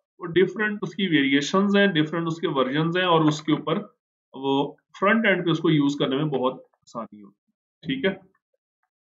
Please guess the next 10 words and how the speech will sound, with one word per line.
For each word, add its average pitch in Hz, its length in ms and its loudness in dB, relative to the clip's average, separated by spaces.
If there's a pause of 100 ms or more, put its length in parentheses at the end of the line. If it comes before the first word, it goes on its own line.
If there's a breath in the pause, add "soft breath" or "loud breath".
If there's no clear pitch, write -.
(640)
तो 180 80 6
ये 196 220 6
इसके 208 300 -2
फायदे 131 360 -2
हो 185 100 0
गए। 135 100 0 (100)
अब 151 120 2
हम 175 260 0
इसका 147 380 -2 (120)
एक 135 540 -6